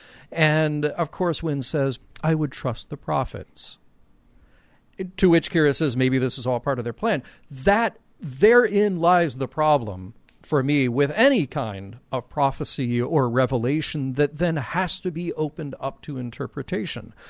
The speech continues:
Because the, the argument just goes back and forth. Well, maybe our actions are what the prophets want.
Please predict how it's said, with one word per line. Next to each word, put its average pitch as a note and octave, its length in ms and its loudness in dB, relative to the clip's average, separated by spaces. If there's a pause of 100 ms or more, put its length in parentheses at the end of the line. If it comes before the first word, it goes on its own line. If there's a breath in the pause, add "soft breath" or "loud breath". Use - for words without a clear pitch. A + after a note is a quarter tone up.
(480 loud breath)
Because E3 440 4
the, E3 200 2
the E3+ 240 2
argument G3 460 2
just - 260 -2
goes D3 180 -2
back B2+ 280 -2
and B2 100 -6
forth. G#3 300 -2 (180 loud breath)
Well, D#3 160 4
maybe F#3+ 320 2
our F3 220 2
actions D3 500 -4
are B2+ 60 -2
what B2+ 160 -4
the C3+ 80 -10
prophets C3+ 480 -2
want. F#3+ 200 0